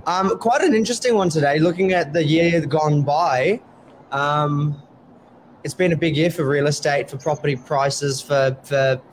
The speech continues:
the whole, the whole industry, um, in one way or another.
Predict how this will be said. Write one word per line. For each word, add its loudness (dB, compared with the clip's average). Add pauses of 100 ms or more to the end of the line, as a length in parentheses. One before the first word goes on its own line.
(180)
the 0
whole, 2
the 0
whole 4
industry, 2 (320)
um, -2 (140)
in -4
one 0
way 2
or 4
another. 0